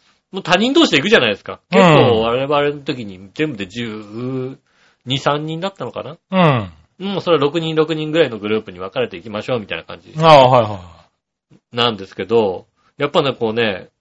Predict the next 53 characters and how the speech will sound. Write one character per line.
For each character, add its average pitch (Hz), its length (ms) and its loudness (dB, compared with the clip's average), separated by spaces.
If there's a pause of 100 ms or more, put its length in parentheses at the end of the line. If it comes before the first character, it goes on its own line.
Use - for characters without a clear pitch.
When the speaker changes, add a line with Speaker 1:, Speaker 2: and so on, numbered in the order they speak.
(120)
Speaker 1:
あ 107 260 -2
の、 87 560 -12 (460)
ま 320 220 0
ず 330 120 -6
さ、 101 360 -2 (640)
あ 110 200 -2
の、 98 320 -14
集 147 240 -4
ま 320 120 2
っ 330 80 -8
た 302 80 -2
人 - 160 -6
た 127 100 2
ち - 140 -10
が、 98 260 -2 (160)
Speaker 2:
う 170 60 0
ん。 160 100 4
Speaker 1:
そ 311 220 4
う 320 60 4
い 285 60 8
う 381 100 8
の 139 100 4
が 110 80 0
好 - 120 -10
き 359 120 -2
な 370 80 -2
人 - 180 -6
な 92 100 -10
の 87 100 -18
よ。 90 100 -18 (720)
Speaker 2:
ま 165 140 8
あ、 139 40 8
そ 151 100 4
り 233 80 12
ゃ 269 100 12
そ 262 160 10
う 226 40 10
で 156 80 8
し 120 100 -2
ょ、 120 60 6
だ 107 80 2
っ 107 40 -2
て。 143 60 0
Speaker 1:
う 147 40 4
ん。 110 360 0 (200)
だ 214 140 4
か 190 100 4
ら、 165 360 4
な 196 180 2
ん 170 60 -6
つ 151 100 -12
う - 20 -6
の 120 240 -2